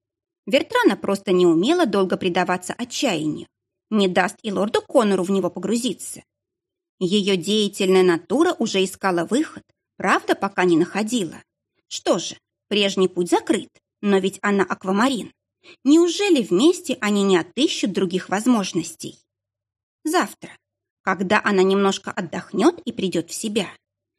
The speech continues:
Верту совсем разморила от тепла, сытной пищи и выпитого вина.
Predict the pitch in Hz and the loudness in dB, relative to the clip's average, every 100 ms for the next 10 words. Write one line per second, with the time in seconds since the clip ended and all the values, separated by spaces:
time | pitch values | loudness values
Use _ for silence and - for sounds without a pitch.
0 | _ _ _ 294 339 381 - 208 196 - | _ _ _ 0 2 2 -4 -6 -6 -4
1 | 214 196 196 202 196 196 190 - - 170 | -2 0 0 0 0 0 -2 -4 -6 -8
2 | - 165 254 - _ - - 226 220 294 | -4 -6 -6 -12 _ -18 -6 -6 0 0
3 | 339 226 339 - - - 226 196 196 185 | 0 -2 -2 -4 -8 -6 -2 -2 -2 -4
4 | 196 175 175 240 220 | -2 -2 2 2 2